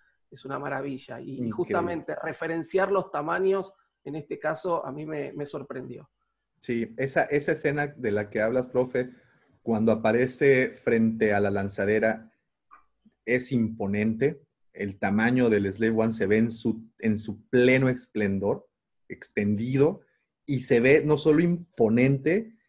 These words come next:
Speaker 2: sino amenazador. No sé si les dio esa imagen, era como, es como estar en este submarino y que de repente se acerque el ojo de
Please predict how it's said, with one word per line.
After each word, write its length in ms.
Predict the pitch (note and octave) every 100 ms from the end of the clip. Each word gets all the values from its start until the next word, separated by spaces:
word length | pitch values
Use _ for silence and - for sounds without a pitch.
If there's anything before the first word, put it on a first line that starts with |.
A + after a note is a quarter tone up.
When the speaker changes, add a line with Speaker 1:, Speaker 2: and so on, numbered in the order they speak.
| _
Speaker 2:
sino 360 | - A#2+ A2+ A2
amenazador. 800 | G#2+ G#2+ G#2+ G#2 G2+ A#2+ D#3
No 100 | C#3
sé 120 | D3 D#3
si 100 | E3
les 180 | B2
dio 100 | A#2+
esa 140 | C#3 D#3
imagen, 360 | C3+ B2+ C#3+
era 260 | C#3 D#3+ -
como, 280 | C#3 B2+ - _ _
es 160 | D3 C#3+
como 160 | E3+
estar 220 | D3 E3 D#3+
en 100 | D3+
este 180 | D3+
submarino 540 | - D#3+ C3+ B2+ C#3 D3+
y 40 |
que 120 | -
de 80 | B2+
repente 560 | A#2 A2+ - C#3+ C#3+ D3
se 140 | D3
acerque 640 | A#2+ - C#3 C#3 D3+ C3+ A#2+
el 160 | A#2+
ojo 380 | C3 D3+ - C#3+
de 320 | B2 G#2+ G#2